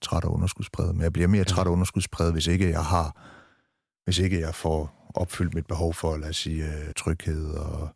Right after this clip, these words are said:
Speaker 2: Ja, have nogle dybe snakke
Speaker 1: øh, dybe
Speaker 2: og
Speaker 1: snakker, og det
Speaker 2: Ja.
Speaker 1: humoristiske og frem og tilbage, ikke?
Speaker 2: Ja.
Speaker 1: Øhm,
Speaker 2: Men det er
Speaker 1: ja.
Speaker 2: jo interessant også, ikke? Altså, altså,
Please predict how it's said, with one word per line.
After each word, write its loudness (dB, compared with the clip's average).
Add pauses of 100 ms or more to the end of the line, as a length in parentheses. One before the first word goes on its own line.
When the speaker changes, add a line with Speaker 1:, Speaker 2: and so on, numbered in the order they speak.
Speaker 2:
Ja, 2
have 2
nogle 2
dybe 4
snakke 0
Speaker 1:
øh, 2
dybe 0
Speaker 2:
og -2
Speaker 1:
snakker, 0
og -4
det -4
Speaker 2:
Ja. 0 (180)
Speaker 1:
humoristiske 2
og -2
frem 2
og 0
tilbage, 2
ikke? 4
Speaker 2:
Ja. 2
Speaker 1:
Øhm, -6 (280)
Speaker 2:
Men 4
det 4
er 6
Speaker 1:
ja. -
Speaker 2:
jo 6
interessant 2
også, 4
ikke? 0
Altså, 0
altså, 2